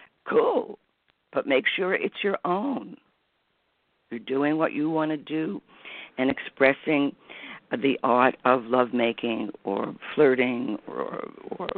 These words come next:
beauty, whatever it may be, but it is about the joy, and it's yours. And you, it's, it's not in exile. So much of the Venusian energy in our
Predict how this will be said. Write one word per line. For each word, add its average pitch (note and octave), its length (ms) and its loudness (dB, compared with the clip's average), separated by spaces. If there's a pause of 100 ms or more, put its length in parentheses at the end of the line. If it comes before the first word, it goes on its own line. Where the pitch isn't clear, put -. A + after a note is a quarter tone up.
(580)
beauty, C#3 320 6
whatever B2 340 2
it F3+ 80 0
may B2 160 0
be, - 180 -4
but C3 280 0
it C#3 200 4
is C3 180 2
about A#2+ 420 0 (120)
the A#2 160 -4 (120)
joy, A2 640 -4 (1400)
and A2+ 120 2
it's - 240 0
yours. A#2 480 -2 (1700)
And G2+ 640 -4 (500)
you, G#2+ 220 2 (120)
it's, - 180 0 (120)
it's - 260 -2
not A#2 260 4
in A#2+ 180 -4
exile. G#2 520 -2 (100)
So D#3 140 6
much C#3+ 180 4 (120)
of - 80 -10 (920)
the G#2+ 60 -2
Venusian A#2+ 560 0
energy A2+ 640 0
in A2+ 120 -2
our G#2+ 400 -6